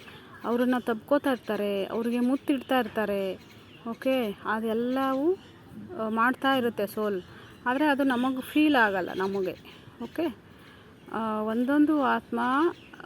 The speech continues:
ಬೇರೆಯವ್ರ ಶರೀರವನ್ನ ಪ್ರವೇಶ ಮಾಡಿ ನಾವು, ಆ, ಯಾವಾಗ್ಲೂ ಅಳ್ತಾನೇ ಇದ್ರೆ ನಮ್ಮ ಮನೆಯವರಿಗೆ ಯಾರ ಶರೀರವನ್ನಾದ್ರೂ ಉಪಯೋಗ ಮಾಡ್ಕೊಂಡು ಅವ್ರ ಶರೀರದಲ್ಲಿ ಹೋಗಿ ನಮ್ಮನ್ನ ಸಮಾಧಾನ ಮಾಡುತ್ತೆ.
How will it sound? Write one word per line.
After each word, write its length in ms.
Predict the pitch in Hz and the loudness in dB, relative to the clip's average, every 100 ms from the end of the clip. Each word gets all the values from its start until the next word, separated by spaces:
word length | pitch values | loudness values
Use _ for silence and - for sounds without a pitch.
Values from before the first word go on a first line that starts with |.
| - | -10
ಬೇರೆಯವ್ರ 460 | 220 254 277 277 | 0 2 4 2
ಶರೀರವನ್ನ 680 | 262 - 254 277 294 277 269 269 | 0 2 2 4 2 2 0 0
ಪ್ರವೇಶ 400 | 240 247 254 262 | 2 2 0 0
ಮಾಡಿ 600 | 254 233 247 277 320 311 - - - - - - - - - - | 0 2 2 4 2 0 -6 -18 -18 -18 -18 -18 -20 -20 -18 -4
ನಾವು, 200 | 226 233 | -2 2
ಆ, 460 | 226 214 220 208 | 2 2 0 0
ಯಾವಾಗ್ಲೂ 640 | 160 233 240 262 277 277 277 | 0 0 2 6 4 4 4
ಅಳ್ತಾನೇ 540 | 247 240 269 285 277 | 4 4 4 4 2
ಇದ್ರೆ 200 | 247 254 | 0 2
ನಮ್ಮ 300 | 294 226 240 277 | 2 2 2 2
ಮನೆಯವರಿಗೆ 920 | 269 269 277 277 277 277 285 320 339 | 2 2 2 2 0 0 2 2 4
ಯಾರ 280 | 240 226 247 277 285 - - | 4 4 2 0 0 -2 0
ಶರೀರವನ್ನಾದ್ರೂ 920 | 254 254 269 285 285 285 285 277 349 | 0 2 4 4 6 4 4 4 4
ಉಪಯೋಗ 340 | 277 262 285 285 | 4 4 4 4
ಮಾಡ್ಕೊಂಡು 460 | 277 254 254 254 320 | 4 2 0 2 4
ಅವ್ರ 200 | 285 294 - | 4 2 2
ಶರೀರದಲ್ಲಿ 540 | 285 311 320 311 311 | 4 4 4 4 4
ಹೋಗಿ 360 | 294 311 349 359 | 4 4 6 6
ನಮ್ಮನ್ನ 380 | 302 269 269 269 - | 6 4 2 0 -2
ಸಮಾಧಾನ 360 | 233 226 220 214 | -4 -2 -2 -2
ಮಾಡುತ್ತೆ. 420 | 208 202 202 196 | -2 -4 -6 -10